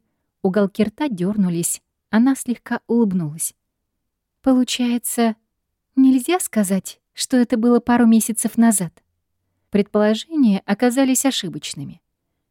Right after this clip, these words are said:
Девушка знает, что умерла и стала андроидом. Или, точнее, смирилась с тем, что станет андроидом после смерти. Подобная реакция была гораздо лучше рыданий. Но Санюля все равно чувствовала,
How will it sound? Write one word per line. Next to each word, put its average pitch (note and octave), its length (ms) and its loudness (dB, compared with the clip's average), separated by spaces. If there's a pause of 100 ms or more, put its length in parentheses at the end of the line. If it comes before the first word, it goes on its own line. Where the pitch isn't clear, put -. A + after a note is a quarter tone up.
(160)
Девушка D4+ 560 -2
знает, B3+ 360 0
что - 260 -6
умерла F3+ 460 -2
и A3 60 -2
стала G#3 360 -2
андроидом. F#3+ 640 -2 (580)
Или, F#3+ 220 2
точнее, A3 680 -2
смирилась A3 680 -2
с - 120 -4
тем, G3+ 320 0 (240)
что - 280 -4
станет F3+ 480 -6 (100)
андроидом F#3 760 -2 (100)
после G#3 280 -4
смерти. - 600 -6 (480)
Подобная F#3+ 560 0
реакция F#3 680 -4 (140)
была A#3 280 0
гораздо C#4 440 0
лучше G#3 340 0
рыданий. E3+ 540 -2 (540)
Но F#3+ 120 4
Санюля B3 480 2
все - 200 0
равно A#3+ 320 2
чувствовала, E3 680 -6